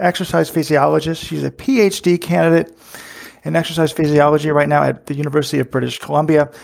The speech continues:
She's published three papers with fellow researchers Rogers Cram and Wouter Hoekomer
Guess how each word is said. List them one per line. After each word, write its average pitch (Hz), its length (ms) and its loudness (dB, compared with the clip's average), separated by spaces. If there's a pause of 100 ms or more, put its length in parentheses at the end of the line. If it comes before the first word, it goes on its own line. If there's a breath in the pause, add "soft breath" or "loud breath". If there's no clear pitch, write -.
(120)
She's 135 200 -14
published 165 500 -2
three 214 480 0
papers 165 640 0 (720 loud breath)
with 147 180 -6
fellow 165 220 2
researchers 147 600 -2
Rogers 143 420 0
Cram 156 360 0
and 131 300 -4
Wouter 139 720 -2 (320)
Hoekomer 143 800 -2